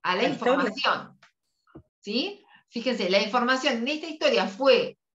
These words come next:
Speaker 1: precisa, fue exacta, cuando se publicó, cuando ella se publicó, cuando la información se publicó. Ahí está reemplazando información.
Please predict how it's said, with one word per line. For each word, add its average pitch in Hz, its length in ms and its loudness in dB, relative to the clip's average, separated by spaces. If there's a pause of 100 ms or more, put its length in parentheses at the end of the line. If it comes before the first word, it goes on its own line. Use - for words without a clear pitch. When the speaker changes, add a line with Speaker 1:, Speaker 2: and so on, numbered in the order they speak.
(300)
Speaker 1:
precisa, 196 840 0
fue 196 180 -8
exacta, 269 720 0
cuando 269 680 2
se - 240 -6
publicó, 196 760 -2 (200)
cuando 190 340 0
ella 285 320 4
se 185 180 -6
publicó, 170 720 -8 (280)
cuando 185 340 0
la 185 100 2
información 185 720 -2
se 175 160 -4
publicó. 170 640 -12
Ahí 285 200 -2
está 320 260 2
reemplazando 262 840 0
información. 175 800 -4